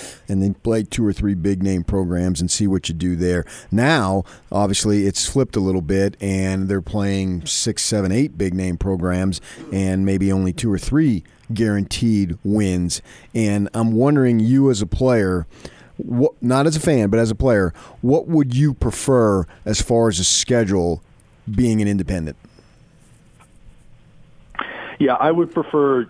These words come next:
Speaker 2: to play the Logos. I mean, my, my senior year, we played against Notre Dame, who was at their place and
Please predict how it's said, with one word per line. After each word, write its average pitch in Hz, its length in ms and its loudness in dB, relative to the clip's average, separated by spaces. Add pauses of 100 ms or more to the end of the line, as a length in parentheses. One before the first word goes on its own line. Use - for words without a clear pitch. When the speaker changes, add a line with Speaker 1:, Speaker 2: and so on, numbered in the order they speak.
(100)
Speaker 2:
to 117 420 0 (500)
play 123 240 2
the 107 100 -4
Logos. 104 560 0
I 110 80 2
mean, 117 180 0
my, 139 300 0
my 127 320 0
senior 143 180 -2
year, 123 360 0 (100)
we 117 140 -2
played 117 320 0
against 110 280 -6
Notre 120 220 0
Dame, 120 320 -2
who 113 120 -2
was 107 200 -2 (540)
at 120 160 -2
their 113 180 2
place 110 380 0 (100)
and 104 320 -4